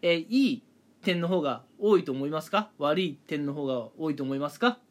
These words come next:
うん。まあ、これがね、将来的にやってくるかは分かりませんが、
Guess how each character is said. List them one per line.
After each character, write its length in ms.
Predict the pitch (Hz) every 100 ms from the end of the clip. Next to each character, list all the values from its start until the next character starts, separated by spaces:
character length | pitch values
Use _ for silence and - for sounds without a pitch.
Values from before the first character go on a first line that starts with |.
| _ _ -
う 60 | 147
ん。 120 | 117 _ _ _ _ _ _ _ _ _ _ _ _ -
ま 220 | 262 311
あ、 60 | 269
こ 120 | 269
れ 80 | 311
が 80 |
ね、 140 | 320 311
将 180 | 277 285
来 100 | 277
的 140 | 247
に 80 | 254
や 60 |
っ 40 | 220
て 120 | 202
く 100 | 240
る 80 | 202
か 120 | 156
は 100 | 135
分 60 | 170
か 40 |
り 80 | 165
ま 100 | 160
せ 120 | 165
ん 80 | 143
が、 180 | 165